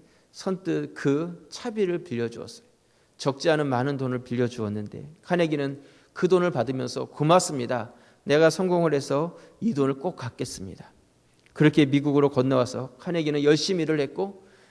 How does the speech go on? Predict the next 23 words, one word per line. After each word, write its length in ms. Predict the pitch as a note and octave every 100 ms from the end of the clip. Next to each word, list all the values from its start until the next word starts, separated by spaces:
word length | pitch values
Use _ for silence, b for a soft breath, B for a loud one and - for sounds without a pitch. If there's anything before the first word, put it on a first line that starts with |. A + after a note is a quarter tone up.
| b
일을 260 | D#3 F3 F#3+
하면서 520 | E3+ D#3 D3 D#3+ C#3+ -
하루에 360 | A3 G#3 F#3+
오십 520 | E3+ - C#3+ E3 -
센트씩 680 | - F#3+ F#3 E3+ - D3+ -
돈을 300 | - D3 D#3
모았어요. 440 | B2+ A2+ A2 - _ _ _ _ _
그 200 | - F3+
돈을 240 | E3+ E3 E3+
모은 300 | D3+ F3 D#3+
목적이 300 | C#3+ E3+ D3
무엇이냐면 580 | C3 C3+ - C#3 C3
빚을 280 | - D#3 G#3
갚기 260 | F3+ F3 E3
위해서 180 | D3 C#3+
돈을 220 | A#2+ A#2+
모은 280 | G#2+ G2+ G#2+
거예요. 120 | - _ _ b b b b _
여러분, 140 | D3+ F3
혹시 380 | E3 F3+ D#3+ C#3
가게에 320 | C#3 C#3+ D#3+
빚이 320 | D#3 D3+ C#3
있으십니까? 760 | D3+ C#3 C3+ A#2+ G#2 D#2+ D2